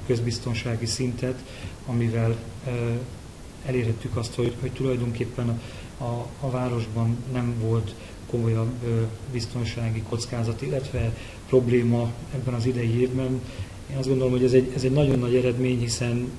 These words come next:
azért a, a sátortábor, ami olykor kialakult a, a vasútállomáson, ö, illetve a migránsok csoportja, hogy ahogy a vasútállomásra,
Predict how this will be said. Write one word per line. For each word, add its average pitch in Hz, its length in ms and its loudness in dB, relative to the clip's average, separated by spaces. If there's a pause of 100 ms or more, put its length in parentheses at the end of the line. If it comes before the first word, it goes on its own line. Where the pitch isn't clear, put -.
(260)
azért 123 340 0
a, 117 240 4 (920)
a 131 340 -2 (520)
sátortábor, 120 760 -2
ami 123 380 0 (100)
olykor 127 300 2
kialakult 127 560 0
a, 117 240 0
a 131 80 -6
vasútállomáson, 123 1160 -4 (460)
ö, 135 40 -6 (680)
illetve 131 240 -2
a 123 60 0
migránsok 127 480 4
csoportja, 127 540 0
hogy 117 220 0 (160)
ahogy 117 200 0
a 117 60 0
vasútállomásra, 120 1080 4